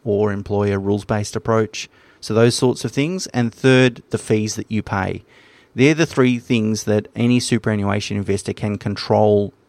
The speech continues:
a hundred percent of the time. What you can't control is markets, but if you get those three things right over long term,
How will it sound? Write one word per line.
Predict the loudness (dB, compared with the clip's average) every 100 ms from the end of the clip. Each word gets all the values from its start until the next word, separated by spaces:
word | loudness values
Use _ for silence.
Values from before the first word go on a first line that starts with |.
| -8
a |
hundred | -4 -2
percent | -4 -4 -4
of |
the | -6
time. | -4 -2 0 -2 -8 -20 -20 _ -8
What | -6
you | -4
can't | 0 -2 0
control | -4 0 0 0
is | -2
markets, | -2 -2 -2 -4 -4 -18 _ _
but | -10
if | -6
you | -2
get | 2
those | 2 2 0
three | -2
things | 0 -4 -4 -2
right | -2 0
over | -2 -2
long | -2 -2 -4
term, | -2 0 0 -2